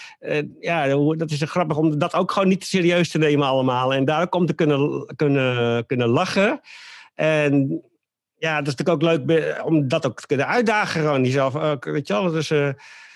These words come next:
dat uitdagende, eh,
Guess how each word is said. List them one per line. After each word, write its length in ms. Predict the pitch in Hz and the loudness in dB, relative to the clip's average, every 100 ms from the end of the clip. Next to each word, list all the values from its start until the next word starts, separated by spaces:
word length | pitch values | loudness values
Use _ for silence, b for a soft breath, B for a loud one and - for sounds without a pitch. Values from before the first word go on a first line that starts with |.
| B B B B _ | B B B B _
dat 200 | 151 143 | -6 -4
uitdagende, 1200 | - 156 160 160 - 143 143 139 131 131 127 123 _ _ _ _ _ _ _ - | -2 -2 0 -2 0 2 2 4 2 2 0 -4 _ _ _ _ _ _ _ -8
eh, 540 | 135 127 123 120 | -4 -2 0 0